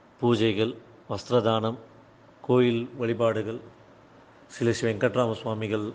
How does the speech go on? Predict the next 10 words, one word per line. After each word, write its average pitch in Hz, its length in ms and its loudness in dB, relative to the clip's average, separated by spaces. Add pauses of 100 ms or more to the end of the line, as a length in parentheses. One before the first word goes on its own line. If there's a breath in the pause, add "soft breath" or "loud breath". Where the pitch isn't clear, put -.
(300)
நினைத்து 113 360 2
எல்லாரும் 113 560 4
சிறப்பா 113 460 2
வழிபாடு 107 460 2
செய்யுங்க. 101 340 -4 (2250 loud breath)
திதி 196 480 8
அப்படி 139 300 4
பார்க்கும்போது 123 720 4 (520)
தேய்பிறை 175 640 6
சப்தமி, 101 420 -4